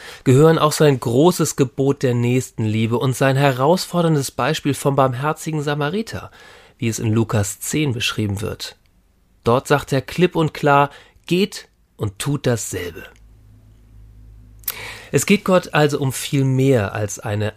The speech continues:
Anreicherung unserer Verkündigung durch ein paar soziale Elemente,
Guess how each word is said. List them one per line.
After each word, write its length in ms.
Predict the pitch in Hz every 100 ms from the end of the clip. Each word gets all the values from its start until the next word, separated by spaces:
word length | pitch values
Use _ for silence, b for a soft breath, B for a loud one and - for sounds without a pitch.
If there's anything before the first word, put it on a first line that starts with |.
| -
Anreicherung 1040 | 123 143 123 107 110 117 - 117 110 110
unserer 340 | 131 110 123
Verkündigung 880 | 110 113 - 156 170 160 135 127 120
durch 220 | 127 120
ein 120 | 117 107
paar 220 | 117 135
soziale 640 | 127 107 - 123 160 143
Elemente, 640 | 113 110 113 160 - -